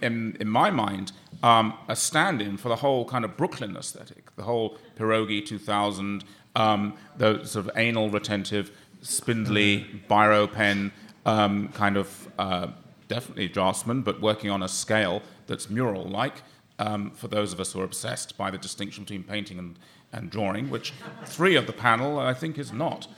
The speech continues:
Speaker 1: But, um, uh, <laughs> d-, d-, um, that, how does that aesthetic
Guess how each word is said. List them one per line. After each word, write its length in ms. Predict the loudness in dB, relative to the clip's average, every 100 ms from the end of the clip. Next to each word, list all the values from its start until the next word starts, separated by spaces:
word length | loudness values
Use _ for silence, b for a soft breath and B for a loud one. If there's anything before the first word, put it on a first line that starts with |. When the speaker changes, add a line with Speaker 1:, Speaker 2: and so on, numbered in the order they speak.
| B B
Speaker 1:
But, 260 | 6 8
um, 320 | 8 8 8 4 2 4 4
uh, 1800 | 8 8 8 6 4 4 0 0 -4 -4 -8 -8 -8 -8 -8 -8 -10
<laughs> 720 | -12 -12 -12 -14 -18 -18 -2
d-, 160 | 4 4
d-, 120 | 4 -4 -4 -18 -20 -20 B B 6
um, 280 | 8 8 0 4
that, 320 | 6 6 2 -8 -10
how 180 | 0 4
does 180 | 4 4
that 160 | 4 4
aesthetic 580 | 2 4 4 4 -2